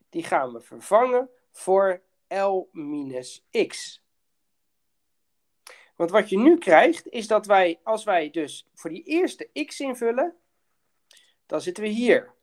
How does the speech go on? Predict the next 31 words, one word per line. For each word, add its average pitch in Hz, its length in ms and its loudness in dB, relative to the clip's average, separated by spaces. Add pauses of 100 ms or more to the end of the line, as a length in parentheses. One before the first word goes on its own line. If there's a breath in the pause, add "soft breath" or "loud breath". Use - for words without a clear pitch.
(1200)
Dan - 120 -20
gaan 143 140 -4
we 127 60 -6
van 131 120 -4
het 127 100 -8
grote, 233 560 0 (220)
die 180 180 -4
grote 208 300 2
afstand 175 300 -2
vertrekken. - 500 -12 (800 loud breath)
En 208 140 4
als 220 140 6
wij 208 120 2
voor 190 340 2 (180)
die - 160 -16
tweede 277 640 4 (240)
hier 165 220 4
nu 143 260 -4
x - 180 -12
invullen, 123 520 -6 (160)
dan 170 120 -4
komt 247 240 0
hier - 280 0
L 269 200 8
uit. 117 400 -8 (1900)
En 175 100 -4
dan 175 80 -4
beginnen 160 260 -6
we 139 60 -10
hier. 156 460 -2 (1600 soft breath)
Dus 170 520 -2